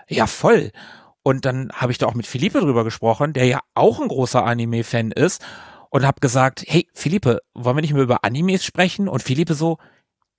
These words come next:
hey, ja, voll. Und dann war das Ganze irgendwie klar. Und wir haben ja unser nettes Format, das wir bisher zweimal bespielt haben, nämlich die ersten Male. Wir haben bereits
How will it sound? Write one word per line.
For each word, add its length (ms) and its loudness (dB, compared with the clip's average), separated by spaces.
hey, 80 -2
ja, 360 2
voll. 420 0
Und 160 0
dann 200 2
war 100 2
das 140 -2
Ganze 260 2
irgendwie 440 2
klar. 600 0
Und 160 -4
wir 300 0
haben 320 2
ja 220 -2
unser 500 0
nettes 480 0
Format, 680 2
das 140 -2
wir 80 -2
bisher 300 -4
zweimal 400 2
bespielt 560 -4
haben, 400 -2
nämlich 260 -2
die 160 -6
ersten 440 0
Male. 580 2
Wir 140 -2
haben 340 0
bereits 640 -2